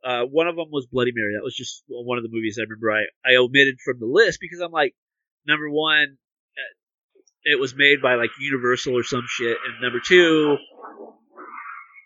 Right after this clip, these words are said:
it had, like, a fifty million dollar budget. That's not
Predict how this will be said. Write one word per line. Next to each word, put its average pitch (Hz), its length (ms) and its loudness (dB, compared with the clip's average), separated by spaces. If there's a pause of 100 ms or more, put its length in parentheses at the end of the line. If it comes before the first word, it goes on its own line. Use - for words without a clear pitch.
(340)
it 147 220 4
had, 147 120 8
like, 139 260 0
a 120 40 -8
fifty 151 400 -2
million 135 320 2
dollar 120 280 2
budget. 110 480 -2
That's 120 320 -6
not 131 260 0